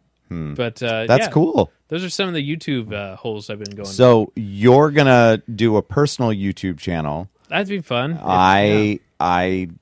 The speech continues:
Speaker 1: am helping Kara with her YouTube channel for, uh, the Starry Girl videos that she has. And then we're gonna have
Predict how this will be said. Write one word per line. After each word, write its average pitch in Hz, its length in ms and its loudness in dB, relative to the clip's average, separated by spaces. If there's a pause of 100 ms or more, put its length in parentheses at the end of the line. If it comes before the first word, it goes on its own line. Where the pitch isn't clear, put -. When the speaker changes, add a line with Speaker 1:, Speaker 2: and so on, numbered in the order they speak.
Speaker 1:
am 110 180 -4
helping 98 420 -2
Kara 113 580 2 (260)
with 104 200 -4
her 127 220 0
YouTube 101 460 -8
channel 92 480 -8 (360)
for, 85 480 -6
uh, 80 280 -4
the 78 60 -16
Starry 92 360 0
Girl 82 380 -8 (400)
videos 87 560 -8 (160)
that 90 140 -10
she 87 180 -12
has. 85 400 -12 (560)
And 110 260 0
then 104 380 2
we're 208 280 2
gonna 131 220 4
have 92 600 4